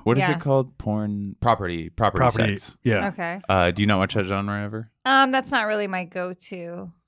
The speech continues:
Speaker 2: I could, I could probably fall into one
Speaker 1: I
Speaker 2: of
Speaker 1: do
Speaker 2: it.
Speaker 1: think porn is bad. I saw a whole article this weekend on, in the New York Times about how, uh, female real estate agents regularly get, uh, assaulted.
Speaker 3: Oh, really?
Speaker 1: Yeah,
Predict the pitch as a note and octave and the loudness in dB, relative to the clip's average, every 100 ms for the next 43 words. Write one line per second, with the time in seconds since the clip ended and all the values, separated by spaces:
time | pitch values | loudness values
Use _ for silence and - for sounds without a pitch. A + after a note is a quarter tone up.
0 | _ B3 A#3+ A3+ G#3 - F#3 - - G3 | _ -6 -6 -10 -10 -10 -16 -16 -14 -10
1 | E3+ D#3+ F3 E3 E3 F3 - F#3 D#3+ D3 | -10 -8 -8 -6 -6 -8 -10 -12 0 2
2 | D#3 C#4+ A#3+ G3+ - C#3 A#2+ F#2+ - G2 | 6 6 6 2 4 4 4 0 2 2
3 | F2+ F#2+ G2 - A#2 G2+ A#2 G#2 F#2+ F#2+ | 2 -2 -2 4 4 6 4 6 6 4
4 | F#2 E2+ D#2 - F2 - E2+ E2+ - - | 2 0 0 -2 -4 -2 -6 -6 -10 -12
5 | - F2 F2 F2 E2+ F2 F2+ - - F#2 | -4 -2 -2 -4 -6 -8 -10 -14 -4 2
6 | F#2+ F#2 E2 - F#2 E2 E2 E2+ F#2 F2 | 2 2 -2 -2 -2 -2 -2 -2 0 2
7 | E2+ E2+ E2+ - F2 E2+ - G2+ G2+ F#2+ | 2 0 -2 -2 -2 -4 -2 0 2 2
8 | F2+ F2 F2 E2 - F2 E2+ F2 E2 - | 2 2 2 0 -2 -2 -2 -4 -10 -8
9 | E2 D#2 F2 F#2 E2+ E2 D#2+ D#2 D#2 D2 | -8 0 2 2 0 0 0 0 -4 -6
10 | D2 _ F2 E2+ D#2 D2 _ _ E2 D#2 | -10 _ -6 -2 -2 -2 _ _ -6 -4
11 | D2+ E2+ F2 - - - D#2 D2 - - | -4 -6 -8 -6 -6 -4 -4 -4 -6 -12
12 | _ _ _ - C#3+ C3+ F3 C3+ F2+ F2+ | _ _ _ 4 6 6 6 4 2 0
13 | E2 | 0